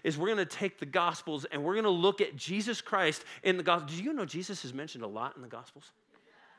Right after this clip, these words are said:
He's in there a whole bunch. It's amazing. And when we start to pull out different things from the Gospels about Jesus, we begin to realize maybe that he wants to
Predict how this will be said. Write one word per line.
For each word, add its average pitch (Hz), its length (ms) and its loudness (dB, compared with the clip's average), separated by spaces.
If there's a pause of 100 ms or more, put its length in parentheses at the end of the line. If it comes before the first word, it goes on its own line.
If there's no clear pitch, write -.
(1500)
He's 269 260 6
in 190 100 0
there 156 120 8
a 135 80 8
whole - 480 -2
bunch. 160 500 -4 (400)
It's 262 200 2
amazing. 135 640 -2 (540)
And 208 120 8
when 214 160 4
we 277 140 4
start 285 300 4
to 233 80 8
pull 240 460 2
out 202 300 4
different 196 440 4
things 202 340 4
from 202 220 0
the 170 80 2
Gospels 180 520 -2
about 151 320 -2
Jesus, 170 520 -2 (280)
we 220 140 6
begin 277 280 6
to 170 120 -4
realize 160 800 0 (320)
maybe 196 460 2 (500)
that 175 120 2
he 202 140 0
wants 240 280 -4
to 165 240 -2